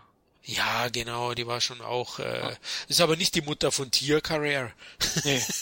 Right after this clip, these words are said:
Speaker 1: <laughs> Nein.
Speaker 2: Sei denn, äh, sie hatte andere Wurzeln irgendwie, also, äh, keine Ahnung, wie das, äh, hätte zustande kommen können.
Speaker 1: <laughs>
Speaker 2: Oder
Speaker 1: Okay.
Speaker 2: einen chinesischen Vater oder was auch immer, also.
Speaker 1: Ja, man weiß
Speaker 2: Naja.
Speaker 1: es nie, gell? Also, wie das dann
Speaker 2: Aber vielleicht ist sie mit Lundgren ja auch in den Bottich gestiegen.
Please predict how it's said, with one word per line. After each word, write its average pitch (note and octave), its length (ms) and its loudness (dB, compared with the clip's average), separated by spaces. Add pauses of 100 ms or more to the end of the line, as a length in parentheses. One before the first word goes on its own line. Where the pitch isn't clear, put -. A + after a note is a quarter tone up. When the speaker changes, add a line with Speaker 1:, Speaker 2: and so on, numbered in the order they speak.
(140)
Speaker 1:
<laughs> - 300 2
Nein. - 200 4
Speaker 2:
Sei D3+ 180 8
denn, F3+ 260 4
äh, E3+ 240 6
sie D#3+ 160 4
hatte E3 280 6
andere D#3 320 4
Wurzeln C#3 440 2
irgendwie, B2 460 0
also, A#2+ 340 0
äh, A2+ 280 0
keine C3+ 240 2
Ahnung, C3+ 160 4
wie C3 40 4
das, C3 220 2
äh, A2+ 100 0
hätte B2 220 0
zustande C3 420 0
kommen B2 280 0
können. - 180 -2 (200)
Speaker 1:
<laughs> - 180 -4
Speaker 2:
Oder - 160 4
Speaker 1:
Okay. - 180 8
Speaker 2:
einen C3 120 -2
chinesischen C#3 360 2
Vater C#3+ 460 4
oder A#2+ 120 2
was B2 140 0
auch A#2+ 120 -2
immer, C3+ 280 0
also. A#2 220 -4 (440)
Speaker 1:
Ja, B2 100 -6 (100)
man B2 100 -10
weiß A#2+ 140 -6
Speaker 2:
Naja. B2 120 2
Speaker 1:
es - 140 0
nie, D3+ 220 -8
gell? A#2+ 360 -10
Also, A#2+ 260 -12
wie A#2+ 100 -14
das A#2+ 160 -8
dann A#2 320 -10
Speaker 2:
Aber C3+ 100 6
vielleicht D#3 280 6
ist D#3+ 100 0
sie E3+ 100 4
mit D#3 220 0
Lundgren D#3+ 420 0
ja D#3+ 80 6
auch D#3 140 4
in D3 60 0
den C3 120 0
Bottich A#2+ 340 0
gestiegen. A#2 460 0